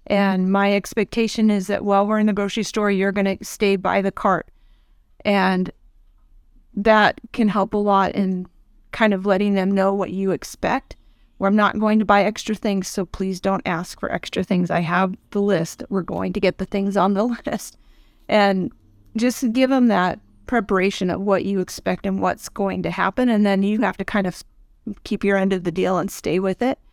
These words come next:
You can also let them know if it doesn't go well, if we can't do this, then we will have to leave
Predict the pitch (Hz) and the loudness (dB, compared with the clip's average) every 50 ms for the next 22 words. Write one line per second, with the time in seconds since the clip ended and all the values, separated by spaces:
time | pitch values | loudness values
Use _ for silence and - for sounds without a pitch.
0 | _ _ _ _ _ _ - 247 233 - 262 240 214 220 214 240 226 214 208 202 | _ _ _ _ _ _ -2 -2 0 0 2 2 2 2 2 0 2 2 2 2
1 | 196 190 196 196 190 196 208 208 - - 214 214 208 - - _ - - 208 220 | 2 2 0 0 0 0 0 -2 0 0 2 2 0 -2 -8 _ -2 0 0 0
2 | - 190 190 - 233 240 240 277 277 277 277 277 269 285 294 294 254 214 - - | 0 -2 0 2 2 0 2 2 0 0 2 2 2 4 2 2 2 0 -4 -4
3 | 196 185 - - 202 185 190 196 - 208 214 254 262 240 240 262 254 285 269 - | -6 -6 -4 -6 -4 -2 -2 -2 -4 -2 0 0 0 2 2 4 4 2 2 -2
4 | - - - 185 233 196 190 190 196 190 190 185 185 180 190 190 175 196 196 208 | -6 -12 -4 0 0 2 2 2 2 0 0 0 0 0 2 2 2 2 0 -2
5 | - 208 - - 269 247 254 269 269 269 277 277 - - | -4 -4 -2 -2 -4 0 0 2 2 2 0 0 -2 -6